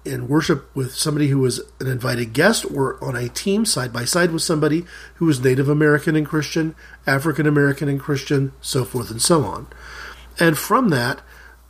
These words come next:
you would return to your congregation, and often with a little bit more enthusiasm, with a broader perspective, with a, just a more charismatic worldview, for want of a better way of putting it,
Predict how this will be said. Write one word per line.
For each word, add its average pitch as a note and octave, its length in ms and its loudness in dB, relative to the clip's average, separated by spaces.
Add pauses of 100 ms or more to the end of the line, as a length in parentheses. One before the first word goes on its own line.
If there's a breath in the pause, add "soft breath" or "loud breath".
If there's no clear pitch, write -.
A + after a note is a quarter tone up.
(260)
you D#3 160 4
would F3+ 320 2
return E3 400 4
to D#3+ 60 -2
your D#3+ 140 2
congregation, C#3+ 800 0 (380 loud breath)
and D3 120 4
often F#3 460 4 (180)
with F3+ 300 2 (320)
a E3+ 60 0
little G3+ 240 4
bit G#3 180 2
more F3+ 320 6
enthusiasm, D#3+ 920 -2 (260)
with C#3+ 160 2
a D3+ 60 6
broader D3+ 500 4
perspective, - 880 -6 (540 loud breath)
with D3 480 2 (300 soft breath)
a, F#3 100 -2
just F#3 200 0
a D#3+ 100 2
more E3 260 0
charismatic E3 1120 -2 (100)
worldview, B2 880 -2
for D#3+ 140 0
want D#3 160 2
of C#3+ 100 2
a C3 80 0
better C3+ 340 -2
way C3 180 -2
of A#2 140 -6
putting G#3+ 280 4
it, A#2+ 160 -6